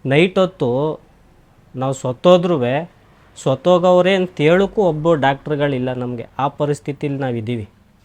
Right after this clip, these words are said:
ಈ ಅದ್ರ ಬಗ್ಗೆ ಹೋರಾಟ ಮಾಡಬೇಕಾದಂಥ ಪರಿಸ್ಥಿತಿಲಿ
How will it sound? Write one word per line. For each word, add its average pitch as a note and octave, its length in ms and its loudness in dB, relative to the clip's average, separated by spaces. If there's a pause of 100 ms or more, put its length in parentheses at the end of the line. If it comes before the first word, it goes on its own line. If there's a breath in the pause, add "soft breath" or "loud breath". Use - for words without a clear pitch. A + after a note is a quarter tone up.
(380 soft breath)
ಈ D3 120 -2
ಅದ್ರ C3+ 240 0 (120)
ಬಗ್ಗೆ F3+ 300 2
ಹೋರಾಟ D3+ 320 2 (140)
ಮಾಡಬೇಕಾದಂಥ C3 680 -6 (140)
ಪರಿಸ್ಥಿತಿಲಿ A#2+ 680 -10